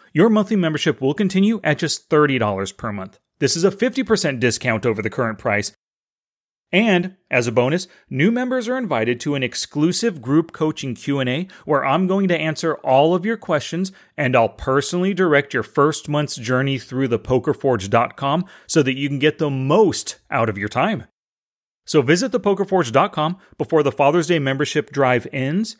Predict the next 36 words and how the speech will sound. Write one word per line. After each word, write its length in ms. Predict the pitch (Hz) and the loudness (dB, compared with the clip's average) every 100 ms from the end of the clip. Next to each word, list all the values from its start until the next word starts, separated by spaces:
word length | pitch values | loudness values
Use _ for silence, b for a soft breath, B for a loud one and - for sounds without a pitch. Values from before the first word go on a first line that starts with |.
| b | b
at 240 | 147 127 123 | -6 -6 -6
midnight 480 | 120 131 160 190 | -4 -4 -4 -6
on 200 | - 131 | -4 -4
Monday 300 | 117 120 127 | -2 -2 0
the 140 | 123 110 | 0 0
nineteenth. 580 | 110 104 - 139 95 _ _ _ _ _ _ _ - | -2 -4 -8 -12 -12 _ _ _ _ _ _ _ -2
The 80 | |
poker 260 | 131 160 180 | 2 2 0
forge 300 | 170 156 110 | 0 0 2
dot 200 | 143 135 | 0 0
com 320 | 143 156 151 | 0 2 2
right 520 | 131 127 127 135 - - _ | -2 2 2 0 -4 -18 _
now. 540 | 147 123 127 110 85 78 _ _ _ - | -10 -4 -2 -2 -4 -10 _ _ _ -4
Get 120 | 127 | -2
a 60 | |
fifteen 380 | 113 135 123 139 | 0 0 0 2
dollar 200 | 139 139 | 2 4
first 320 | 127 156 139 | 2 0 0
month 280 | 170 180 208 _ | -2 -4 -6 _
and 220 | 151 131 | -6 -4
my 160 | 120 117 | 0 -2
personal 500 | - 131 127 165 170 | -2 -4 -4 -2 -2
guidance 440 | 170 180 208 226 - b b | 0 0 0 -4 -8 b b
to 80 | 185 | -2
get 220 | 180 175 | 0 0
the 100 | 160 | -2
most 480 | 139 135 180 220 - | -2 2 2 2 -2
out 260 | 151 208 240 | -2 0 0
of 80 | 202 | 0
that 220 | 208 - | -2 2
first 300 | 214 214 220 | 0 2 0
month 260 | 233 262 _ _ - | -4 -4 _ _ -4
in 200 | 143 127 | -2 0
the 80 | 113 | 0
Poker 260 | 143 190 | 0 0
Forge. 640 | 220 160 113 95 87 - | -4 -2 -2 -6 -14 -18